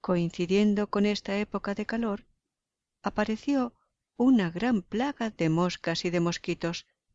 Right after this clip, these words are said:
que picaban a la desgraciada gente de tal modo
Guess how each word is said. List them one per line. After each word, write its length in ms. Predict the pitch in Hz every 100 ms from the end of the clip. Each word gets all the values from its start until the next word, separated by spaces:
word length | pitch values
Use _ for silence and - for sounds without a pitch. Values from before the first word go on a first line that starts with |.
| _ _ _ _ _ _ _ _
que 180 | - 175
picaban 760 | - 156 - 190 190 190 190 - -
a 100 | 190
la 100 | 185
desgraciada 680 | 190 185 180 175 208 202
gente 500 | 180 220 214 208 202 - _ _ _ _
de 160 | - 220
tal 280 | - 269 226
modo 420 | 196 262 208 208